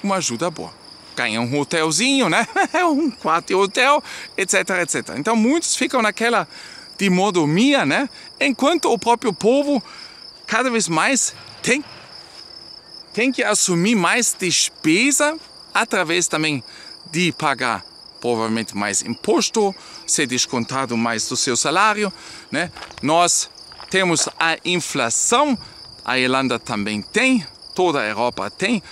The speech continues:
faz com que, você sabe muito melhor do que eu, o salário cada vez mais fica menorzinho, né, gente? E isso cada vez mais as pessoas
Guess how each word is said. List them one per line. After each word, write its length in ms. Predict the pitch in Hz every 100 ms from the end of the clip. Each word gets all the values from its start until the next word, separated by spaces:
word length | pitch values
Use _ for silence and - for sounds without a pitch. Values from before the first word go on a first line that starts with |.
| -
faz 400 | - 160 190 -
com 180 | - 127
que, 200 | - 196
você 260 | 143 -
sabe 280 | 131 151 143
muito 280 | 127 143 131
melhor 220 | 120 120
do 120 | 117
que 120 | 110 151
eu, 180 | 190 - - - -
o 100 | 220
salário 480 | - 175 156 170 165
cada 260 | - 180
vez 200 | 175 170
mais 260 | 156 151 151 - 1077 1077 1077 1077 1077 - -
fica 240 | 262 262
menorzinho, 600 | 233 226 226 208 247 294
né, 140 | 165 208
gente? 300 | 160 - - - - -
E 220 | 202 214
isso 220 | 247 320
cada 340 | - 190 220
vez 220 | 247 226 160
mais 280 | 151 226 -
as 180 | 180 -
pessoas 500 | 175 143 208 202